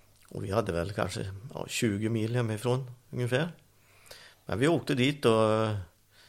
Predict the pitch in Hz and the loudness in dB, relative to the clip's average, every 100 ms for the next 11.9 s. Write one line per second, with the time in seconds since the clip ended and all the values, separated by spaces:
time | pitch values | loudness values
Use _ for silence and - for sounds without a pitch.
0 | - - - - 117 117 107 90 98 85 | -20 -20 -8 -2 6 10 10 8 4 4
1 | 82 - 101 85 90 - 80 - 73 82 | 4 2 4 4 2 0 0 -2 -4 -2
2 | 85 78 78 67 82 80 78 78 - - | -4 -6 -8 -8 -8 -6 -8 -10 -16 -20
3 | _ - 78 76 78 82 78 - 80 80 | _ -6 -4 -4 -2 -2 -2 -4 -4 -4
4 | 82 90 82 - 78 78 73 - - _ | -4 -4 -4 -6 -8 -4 -6 -8 -18 _
5 | _ _ _ - - - - - - - | _ _ _ -20 -20 -20 -20 -20 -16 -16
6 | - _ _ - 110 107 104 101 98 98 | -16 _ _ -8 -6 -2 -2 2 2 2
7 | 101 104 101 113 107 110 87 107 - 104 | 0 -2 -2 -2 -2 -2 -2 -2 -2 0
8 | 95 98 101 85 82 92 98 107 107 98 | 2 4 2 2 0 2 2 2 2 2
9 | 104 - - _ _ _ _ _ - 110 | 0 -6 -18 _ _ _ _ _ -4 -4
10 | - 180 143 - - 117 120 110 95 110 | 0 4 4 2 6 6 6 2 2 4
11 | 120 107 87 87 139 131 98 90 | 4 4 2 0 4 4 4 2